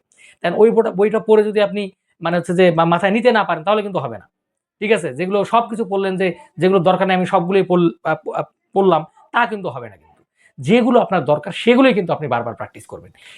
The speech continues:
এই বই কিন্তু ওই যেগুলো আমি দিয়েছি সেগুলোই প্র্যাকটিস করেন, আর কোনো কিছু দরকার নেই, ওগুলো আগে প্র্যাকটিস করেন বাবা। তারপরে আপনি দেখবেন যে চাকরিগুলোতে কমন পাবেন।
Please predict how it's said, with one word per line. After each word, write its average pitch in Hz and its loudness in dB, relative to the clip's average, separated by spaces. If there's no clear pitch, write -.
এই 202 0
বই 220 6
কিন্তু 233 0
ওই 170 4
যেগুলো 160 2
আমি 202 2
দিয়েছি 165 -4
সেগুলোই 214 0
প্র্যাকটিস 170 -6
করেন, 151 -6
আর 220 -2
কোনো 214 -4
কিছু 185 -2
দরকার 135 0
নেই, 110 -10
ওগুলো 208 4
আগে 220 4
প্র্যাকটিস 175 -4
করেন 147 0
বাবা। 127 0
তারপরে 220 2
আপনি 208 -2
দেখবেন 180 -2
যে 269 -4
চাকরিগুলোতে 180 -2
কমন 185 2
পাবেন। 110 -6